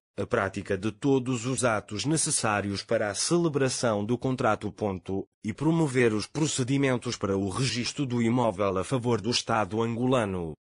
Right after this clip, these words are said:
Como se sabe, os dois edifícios adquiridos pelo Estado pelo equivalente em dólares a cento e quatorze milhões eram detidos pela empresa Transporte de Carga a Granel, da T C G,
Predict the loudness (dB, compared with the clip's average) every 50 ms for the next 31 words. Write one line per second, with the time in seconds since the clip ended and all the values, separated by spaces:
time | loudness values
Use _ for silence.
0 | _ _ _ _ _ _ _ -2 0 2 2 2 0 -2 -4 -4 -2 -2 -2 -2
1 | -2 -4 -6 -6 -8 -8 -12 _ _ -6 -6 -4 -4 0 2 4 4 4 4 2
2 | 2 0 0 -2 -4 -2 -2 -2 -2 -2 -2 -2 -4 -4 -2 -2 -2 -2 -2 -4
3 | -6 -4 -2 0 0 0 0 0 -2 -4 -4 -2 -2 0 0 0 -2 -2 0 2
4 | 2 4 2 2 0 -2 0 0 0 2 0 -2 -2 -2 -4 -2 0 2 2 2
5 | 2 0 0 -2 -2 -2 0 2 2 4 4 4 2 0 -2 -6 -10 -12 -16 -18
6 | -20 _ _ _ -4 -2 0 0 2 2 2 2 2 -2 -4 -4 -4 -2 -2 -4
7 | -2 0 2 2 2 0 -2 -2 -2 2 2 4 4 4 2 2 4 4 4 4
8 | 4 2 0 -4 -4 -2 -2 -2 -2 -2 -2 -2 -2 -2 0 0 2 2 2 2
9 | 0 -2 -2 -2 0 0 0 0 -2 -2 -4 -2 0 0 2 0 0 -2 -2 0
10 | 0 0 -2 -4 -6 -4 -4 -4 -2 0 0 0 0 0 0 0 0 0 0 0
11 | 0 2 2 2 2 2 0 -2 -2 -4 -8 -12 _ _ -8 -4 0 0 0 0
12 | -2 -6 -10 -14 _ _ _ _ _ _ _ 0 0 2 2 2 2 0 0 0
13 | 0 -2 0 0 -2 -4